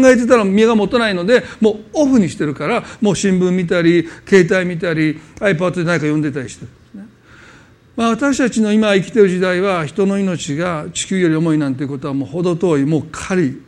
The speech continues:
軽すぎて。テロで千人、まあ、五百人死んだ、なん-、もう軽すぎてですね。そこに赤ちゃんや子供や生まれ、もうそれも軽すぎます。そのことで私たちが打ちのめされて、一日中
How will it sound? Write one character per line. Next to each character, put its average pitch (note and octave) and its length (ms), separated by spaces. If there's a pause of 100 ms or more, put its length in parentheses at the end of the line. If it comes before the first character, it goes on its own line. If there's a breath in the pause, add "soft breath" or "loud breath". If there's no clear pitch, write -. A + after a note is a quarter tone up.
(180)
軽 A3 320
す G#3 180
ぎ D3+ 140
て。 G#2 120 (1160 soft breath)
テ B3 140
ロ A3 100
で F3+ 140
千 A3+ 320
人、 G#3 240
ま G3+ 100
あ、 F3+ 40
五 F#3+ 120
百 G#3 240
人 G3+ 140
死 G3 140
ん F3+ 100
だ、 E3 220 (180 loud breath)
な F#3+ 140
ん-、 G#3 160
も F#3+ 120
う D#3+ 80
軽 A#3+ 320
す A3 180
ぎ A3 120
て D3+ 100
で A#2+ 120
す - 60
ね。 - 120 (340 soft breath)
そ B3+ 140
こ A#3 80
に G#3 80
赤 G#3 260
ち - 100
ゃ G3 40
ん G3 40
や F3+ 100
子 G#3 120
供 G3+ 220
や F#3 80
生 F#3+ 60
ま G3+ 140
れ、 - 60 (120 loud breath)
も G#3 100
う E3+ 40
そ A3 140
れ A#3 100
も F#3+ 140
軽 A3 300
す F#3 160
ぎ E3+ 80
ま C#3 160
す。 - 100 (640 soft breath)
そ B3 100
の B3 100
こ A3 100
と A3 140
で G3+ 140
私 E3+ 60
た F#3+ 80
ち F#3 60
が G3 80
打 A3 80
ち - 120
の A#3 60
め A3+ 120
さ G#3+ 120
れ F3+ 140
て、 F#3 100
一 A3 260
日 F#3+ 140
中 G3+ 300